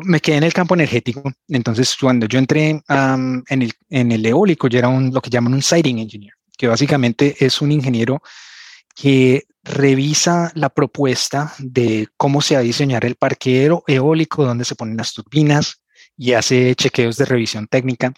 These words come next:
de, básicamente, ¿puede la turbina sobrevivir las condiciones de diseño por X tiempo y cuánta energía se puede producir en ese tiempo? Que es lo que a la, a la hora de la verdad le importa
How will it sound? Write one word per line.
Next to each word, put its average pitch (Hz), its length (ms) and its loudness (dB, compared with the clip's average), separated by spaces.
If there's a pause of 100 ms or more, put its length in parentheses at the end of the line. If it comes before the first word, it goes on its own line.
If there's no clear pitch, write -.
(120)
de, 107 600 -2 (160)
básicamente, 113 640 -4 (720)
¿puede 170 220 4
la 160 100 2
turbina 127 340 0
sobrevivir 120 640 0
las 117 180 -4
condiciones 117 580 -2
de 131 120 2
diseño 117 560 -2
por 110 400 -2 (640)
X - 320 0
tiempo 139 520 2
y 127 140 -2
cuánta 127 320 -2
energía 127 280 0
se - 120 -4
puede 110 180 -4
producir - 380 -6 (260)
en 120 120 -4
ese 233 140 -6
tiempo? - 360 -20 (320)
Que 131 60 0
es 113 100 -6
lo 117 80 -4
que 127 140 -2
a - 20 -2
la, 113 260 2
a 110 280 -8
la 113 80 0
hora 117 100 -2
de 127 60 4
la 135 80 4
verdad 117 280 2
le 123 80 -2
importa 135 460 0